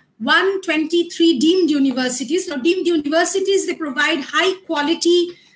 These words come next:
uh, specialized education. Like in our country, we have, uh, Gandhi Institute of Technology and Management, International Institute of, uh, Information Technology. These are deemed universities.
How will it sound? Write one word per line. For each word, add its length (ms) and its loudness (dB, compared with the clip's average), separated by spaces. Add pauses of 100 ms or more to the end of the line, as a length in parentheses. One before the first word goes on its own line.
(140)
uh, 140 -2
specialized 1040 0
education. 680 -2
Like 280 -2
in 80 -4
our 280 -2
country, 320 -2
we 140 2
have, 280 0 (380)
uh, 320 0 (140)
Gandhi 440 2
Institute 380 0
of 100 -4
Technology 680 -2
and 200 0
Management, 680 0
International 560 0
Institute 460 -2
of, 120 -8 (180)
uh, 280 -6
Information 680 0
Technology. 720 2 (280)
These 260 4
are 220 0
deemed 240 4
universities. 880 0